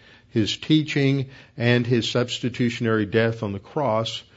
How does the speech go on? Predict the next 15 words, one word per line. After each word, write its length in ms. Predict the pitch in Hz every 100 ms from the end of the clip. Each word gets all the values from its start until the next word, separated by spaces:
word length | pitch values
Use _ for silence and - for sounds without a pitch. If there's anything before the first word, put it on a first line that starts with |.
| - _
for 240 | _ 113 113
our 240 | 110 107
sins. 640 | 101 - 170 131 98 104 -
That 240 | 131 131
sums 640 | - - - 170 165 123
up 220 | 147 139
the 180 | - 127
idea 420 | 120 117 110 143
here. 240 | 127 117 98
This 380 | 92 113 139 147
is 200 | 131 -
what 280 | 117 117 113
a 160 | 120
gospel 680 | 98 90 113 123 - - 110
does. 520 | 98 131 113 - -